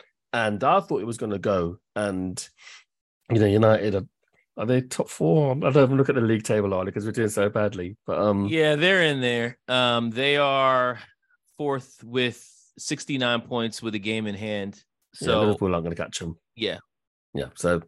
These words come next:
Speaker 1: so that's, that's, that's a decent first season for 'em, really. And, um, there's been a lot said about,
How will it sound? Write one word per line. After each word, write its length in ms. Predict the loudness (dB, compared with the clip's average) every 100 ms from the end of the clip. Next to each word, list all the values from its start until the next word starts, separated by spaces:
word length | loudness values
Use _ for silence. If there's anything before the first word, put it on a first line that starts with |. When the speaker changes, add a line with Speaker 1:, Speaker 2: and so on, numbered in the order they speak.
| -14 -20 -20 2
Speaker 1:
so 120 | 4
that's, 140 | 6
that's, 180 | 6 4
that's 200 | 4 2
a 40 | 2
decent 400 | 2 2 -2 2
first 240 | 2 2
season 320 | 0 0 0
for 160 | -4 -4
'em, 100 | -2
really. 300 | -2 -4 -2
And, 200 | -2 0
um, 500 | 2 2 2 -2 -4 _ _ _ _ _ _ _ _ 0
there's 160 | 0
been 460 | 4 6 6 4 4
a 40 | 4
lot 300 | 6 6 2
said 380 | -2 0 0
about, 480 | 0 -2 0 -2 -4